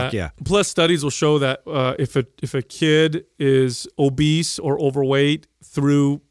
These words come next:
Speaker 2: their teens, the odds that they'll remain obese are, like, insane as an adult. It's, like, very high odds. And I think the same is true if you, if a teen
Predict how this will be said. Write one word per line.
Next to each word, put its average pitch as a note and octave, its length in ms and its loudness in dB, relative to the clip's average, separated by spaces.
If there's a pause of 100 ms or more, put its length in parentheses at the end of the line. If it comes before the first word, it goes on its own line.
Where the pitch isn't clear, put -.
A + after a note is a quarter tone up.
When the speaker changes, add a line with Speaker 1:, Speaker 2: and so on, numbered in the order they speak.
(100)
Speaker 2:
their C3+ 160 0
teens, D#3 520 0
the D#3 160 -10
odds C#3+ 360 0
that C#3 140 -4
they'll C3+ 120 -2
remain C#3 640 0 (460)
obese D3+ 400 0
are, D3 160 -2
like, A#2+ 480 -2 (100)
insane A#2 640 0
as B2 180 -2
an A#2+ 80 0
adult. A2 400 -4 (380)
It's, C#3 140 -10
like, B2+ 100 -4
very D#3 320 2
high C3+ 400 0
odds. A#2 380 -2 (480)
And D3 100 2
I C#3 60 2
think F#3 180 0
the E3 80 0
same D3+ 240 2
is C3 80 0
true C#3+ 460 2
if C#3 180 -2
you, C3 240 2
if C#3+ 140 -2
a C3 40 2
teen C3+ 520 0